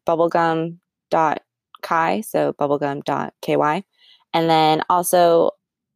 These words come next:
in the same vein of dealing with my anxiety and everything, I made a YouTube channel for funsies. So if you wanted to see me there, it's also Bubblegum Kai, 'cause that does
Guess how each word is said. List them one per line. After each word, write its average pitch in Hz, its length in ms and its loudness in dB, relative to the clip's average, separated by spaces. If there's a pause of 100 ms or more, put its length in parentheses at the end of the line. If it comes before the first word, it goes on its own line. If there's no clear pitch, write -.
in 175 140 0
the 165 80 2
same 160 300 0
vein 147 400 0
of 143 200 -4
dealing 147 380 0
with 135 240 0 (420)
my 143 480 -4 (200)
anxiety 147 460 0
and 147 100 -2
everything, 139 420 -4
I 139 80 2
made 135 460 0
a 160 100 0
YouTube 285 460 -2
channel 165 680 -2
for - 140 -4
funsies. 165 680 0 (400)
So 190 140 2
if 190 220 0
you 190 100 6
wanted 175 380 0
to 165 500 0 (240)
see 175 220 -6
me 165 120 -4
there, 165 360 2
it's - 220 -4
also 156 360 -2
Bubblegum 160 460 0
Kai, 285 280 -2 (840)
'cause - 160 -6
that 214 220 -4
does 208 140 -8